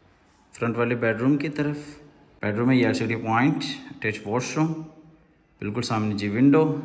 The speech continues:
और ये इस साइड पे वॉल डिज़ाइन, अलमारी इस बेडरूम के लिए। ये आपको दूसरी साइड से दिखाते चलें, विंडो बिल्कुल सामने वॉल डिज़ाइन और ये इस साइड पे अलमारी।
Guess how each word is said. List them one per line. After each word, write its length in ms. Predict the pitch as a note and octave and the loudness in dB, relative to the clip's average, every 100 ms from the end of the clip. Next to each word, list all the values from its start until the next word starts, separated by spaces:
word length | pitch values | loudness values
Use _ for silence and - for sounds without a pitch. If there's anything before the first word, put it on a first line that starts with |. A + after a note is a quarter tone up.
| - - | -10 -8
और 80 | |
ये 60 | G2+ | -6
इस 180 | - - | -4 -4
साइड 180 | A#2+ G2+ | -2 -2
पे 100 | G#2+ | -4
वॉल 280 | G2 C3 D3+ | 0 2 2
डिज़ाइन, 340 | C#3+ C#3+ C3+ C3 - | 2 0 0 -2 -6
अलमारी 400 | - F#2+ G#2+ A2 | -8 -4 -2 -4
इस 80 | G#2+ | -4
बेडरूम 380 | G2+ G2+ A#2+ D3 | -4 -2 0 -2
के 100 | D#3+ | -4
लिए। 180 | D3 C3+ | -4 -4
ये 400 | C3+ - - G#2+ | -6 -10 -4 -2
आपको 160 | A2 | 0
दूसरी 240 | A#2+ A#2 C#3+ | 0 0 2
साइड 220 | D3 C#3+ | 4 4
से 100 | D3 | 2
दिखाते 360 | C#3 D#3 D3 D#3 | 0 2 2 0
चलें, 240 | D#3 E3 | 0 0
विंडो 380 | C#3 A#2+ A#2+ C3 | 0 0 2 2
बिल्कुल 280 | C3 G#2+ A#2 | 2 -2 -4
सामने 260 | A#2 A2+ A2+ | -2 0 0
वॉल 260 | G2+ B2 C#3+ | 2 4 4
डिज़ाइन 380 | C#3+ D3 E3 - - - - _ - _ _ | 4 2 2 -2 -10 -20 -20 _ -20 _ _
और 160 | - G#2 | -8 -2
ये 100 | G#2+ | -2
इस 180 | D3 C#3+ | -2 0
साइड 360 | A#2+ G2+ - - | 2 2 0 0
पे 100 | A#2 | 0
अलमारी। 440 | A#2 G#2 G#2+ B2+ | 0 0 2 2